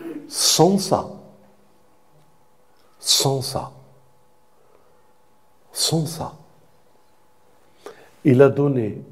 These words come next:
toutes les directions de tous les organes, sans aucun organe. Nous allons vers lui. Mais lorsqu'il y a dépouillement de toute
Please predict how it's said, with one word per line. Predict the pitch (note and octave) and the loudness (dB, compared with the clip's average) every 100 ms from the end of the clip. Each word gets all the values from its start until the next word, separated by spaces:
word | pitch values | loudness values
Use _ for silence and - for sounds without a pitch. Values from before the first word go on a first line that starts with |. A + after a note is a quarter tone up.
| - | -6
toutes | A3 - - | -2 -2 -2
les | D#3+ | -4
directions | C#3 C3+ A#2+ - - A#2 G2+ | 0 0 0 -4 -6 -4 -2
de | G#2 | 0
tous | G#3 A3 | 2 4
les | E3+ A#2 | 4 2
organes, | F2+ E2 G2 A#2 - - - | -4 -6 -8 -10 -12 -20 -12
sans | - D3+ A#2 G#2+ C#3 | 2 4 4 2 2
aucun | - G3+ C3+ | 4 4 4
organe. | F#2+ F2 E2 C#2 - - _ _ _ - | 0 -6 -12 -16 -20 -20 _ _ _ -10
Nous | A#2 G#2+ G2 | -2 -2 -2
allons | F#2+ F2+ | -6 -8
vers | E2+ D#2+ | -10 -12
lui. | D2+ - - - - - - - | -14 -18 -20 -20 -20 -20 -20 -2
Mais | A2+ B2 | 4 4
lorsqu'il | - B2+ C3 C3 - D3 C3 | 2 0 -2 -2 -6 -6 -2
y | C#3+ | 0
a | D3+ | 0
dépouillement | - - C3+ - A#2+ G2+ F2+ D#2 - - - - _ _ _ _ _ _ _ _ B2+ | -4 -2 -2 0 -4 -2 -6 -8 -14 -20 -20 -20 _ _ _ _ _ _ _ _ -6
de | A2 A#2+ | 2 2
toute | - D#3 | 2 -4